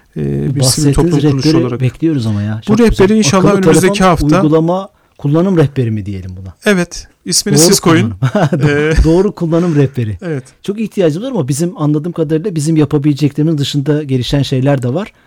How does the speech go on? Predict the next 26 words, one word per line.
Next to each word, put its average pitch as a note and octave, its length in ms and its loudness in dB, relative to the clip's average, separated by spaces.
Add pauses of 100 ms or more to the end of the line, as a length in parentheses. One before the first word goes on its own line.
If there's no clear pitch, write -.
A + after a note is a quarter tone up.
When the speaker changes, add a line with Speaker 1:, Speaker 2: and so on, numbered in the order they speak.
Speaker 1:
Evet. D3+ 220 -8
Speaker 2:
Buna C#3 160 0
hukuk C#3 440 -4
müdahale A#2 400 2
etmeli, G#2 540 -4
devletler B2 460 0
müdahale A2+ 400 0
Speaker 1:
Tabii E3 180 -6
Speaker 2:
etmeli F#2+ 60 -4
Speaker 1:
devletler F3 400 -4
Speaker 2:
belki. G3 120 -6
Speaker 1:
nezdinde F3+ 320 -6
gerçekleşen D#3+ 580 -10
süreçler E3+ 440 -6
olmalı. C3 320 -4
Uluslararası D3 640 0
siber D#3 300 0
hukuk D3+ 360 -4
diye C#3+ 140 0
bir C#3+ 40 -6
çalışma C#3+ 440 -6
alanı D3+ 280 -2
var. A#2+ 140 -4
Yani C3 320 -6
bu C#3 100 -2
alanlarda, C3+ 580 -4